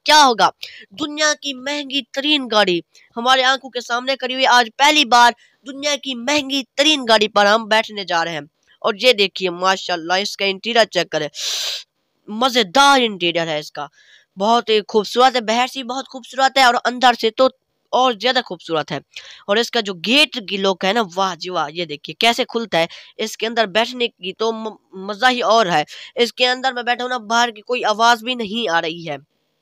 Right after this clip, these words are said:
चीज़ तो यार बढ़िया है। तो अभी इसकी डिक्की की स्पेस भी देख लेते हैं, डिक्की की स्पेस इतनी कितनी यार। इन्होंने, इन, इनसे ना मैंने स-, मैंने मांगा कि टेस्ट ड्राइव दें, इन्होंने कहा टेस्ट ड्राइव नहीं देंगे, त-,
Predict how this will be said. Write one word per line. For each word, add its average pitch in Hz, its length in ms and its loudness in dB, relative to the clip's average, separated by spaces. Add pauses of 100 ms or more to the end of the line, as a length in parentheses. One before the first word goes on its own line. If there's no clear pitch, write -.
(720)
चीज़ 262 280 2
तो 208 80 -2
यार 214 200 2
बढ़िया 208 340 0
है। 147 160 -6 (360)
तो 208 60 -2
अभी 214 180 0
इसकी 208 200 -4
डिक्की 190 280 -8
की 220 100 -12
स्पेस 233 360 0
भी 233 120 -4
देख 220 200 0
लेते 233 180 0
हैं, 196 120 -4
डिक्की 233 280 -2
की 220 140 -8
स्पेस 185 340 -10
इतनी 175 240 -14
कितनी 175 360 -6
यार। 202 140 6
इन्होंने, 202 380 -2
इन, 220 140 -8
इनसे 220 300 -8
ना 220 80 -4
मैंने 214 220 -2
स-, 196 320 2 (360)
मैंने 202 220 -2
मांगा 208 320 -2
कि 214 180 -8
टेस्ट 240 320 -4
ड्राइव 214 260 2
दें, 220 260 2 (320)
इन्होंने 208 260 -8
कहा 226 240 -4
टेस्ट 208 420 -8
ड्राइव 208 380 -2
नहीं 208 360 -2
देंगे, 147 420 -10 (420)
त-, 240 60 -18